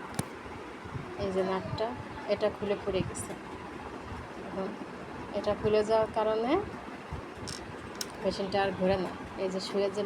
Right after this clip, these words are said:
লাইনটা, এই যে এটা, এটা আর ঘুরতেছে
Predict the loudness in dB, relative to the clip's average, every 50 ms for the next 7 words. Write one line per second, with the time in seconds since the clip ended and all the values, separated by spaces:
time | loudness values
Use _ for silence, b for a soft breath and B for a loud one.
0 | 4 4 2 2 -2 -2 0 2 2 2 2 0 -6 -10 -10 -10 -8 -8 -8 -8
1 | -8 -8 -8 -10 -8 -4 -2 -2 -2 0 2 2 2 2 0 0 0 0 0 0
2 | -4 -6 -8 -4 -2 -2 0 2 4 6 6 6 4 2 0 -2 -4 -2 -2 -2
3 | -2 -2 -2 -4